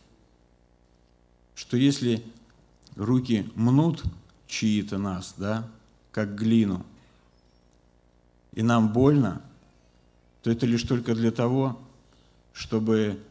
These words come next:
потом получился прекрасный сосуд. Эти сосуды мы, дорогие братья и сёстры.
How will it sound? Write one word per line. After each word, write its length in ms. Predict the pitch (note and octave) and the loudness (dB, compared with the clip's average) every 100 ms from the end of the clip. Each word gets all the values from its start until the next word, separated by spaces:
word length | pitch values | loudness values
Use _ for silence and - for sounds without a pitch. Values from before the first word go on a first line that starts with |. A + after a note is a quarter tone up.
| _ _ _ _ _ | _ _ _ _ _
потом 360 | - C3+ C3+ B2 | -4 0 0 0
получился 600 | G#2 G#2 - G#2+ - G2 | -4 -4 -4 -4 -6 -8
прекрасный 600 | G#2 - A#2 A2 G#2+ G2 | -8 -4 -4 -4 -6 -8
сосуд. 520 | G#2 G#2 - F2 - - _ _ _ _ _ _ _ _ _ _ _ _ _ C3+ | -8 -10 -10 -12 -14 -20 _ _ _ _ _ _ _ _ _ _ _ _ _ -8
Эти 160 | C3 | -4
сосуды 540 | C#3+ D3 C#3 D3 C#3 C3+ | -4 -4 -2 -2 0 2
мы, 220 | C3+ G#2 | 2 0
дорогие 480 | F#2 F#2 G2 G2+ F#2 | -4 -6 -6 -6 -4
братья 360 | F#2 F2 F2+ | -6 -8 -10
и 60 | E2+ | -10
сёстры. 480 | - C#2 - - | -10 -14 -16 -20